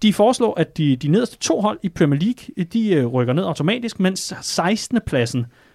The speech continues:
så, øh, bliver en del af Championship play-, playoffet. Så er det, at man, øh, gerne vil nedlægge Liga Cuppen og Community Shield. Man, øh,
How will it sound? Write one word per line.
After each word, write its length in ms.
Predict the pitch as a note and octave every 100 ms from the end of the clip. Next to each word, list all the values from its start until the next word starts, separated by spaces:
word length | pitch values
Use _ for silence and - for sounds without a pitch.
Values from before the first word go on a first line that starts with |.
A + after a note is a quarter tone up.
| _
så, 220 | - F3 E3+ _ _
øh, 340 | E3 D3 B2+ B2 - _
bliver 160 | - D#3
en 40 |
del 240 | D3 G3+ F#3+
af 60 | F3+
Championship 580 | - F3+ G3+ - B2+ - _ _ _
play-, 460 | - B2+ A#2 A2+ -
playoffet. 460 | D3 B2 G#2+ A#2+ A2+ _ - - - - _
Så 260 | - B3 C4 - _
er 140 | G#3 G3
det, 120 | A3
at 200 | E3 -
man, 220 | D3+ C3+
øh, 240 | B2 A#2 A2+
gerne 180 | D#3 D3+
vil 100 | C3+
nedlægge 440 | D3+ F#3 D#3+ C3+
Liga 300 | A#2 D#3+ A3+
Cuppen 360 | A#3 E3 D3 D3
og 60 | A#2
Community 460 | B2+ B2+ A#3 C#4
Shield. 300 | A#3 - G#3 G3+ - _ _ _ _
Man, 280 | F3 E3 D#3
øh, 380 | C#3 B2+ A#2+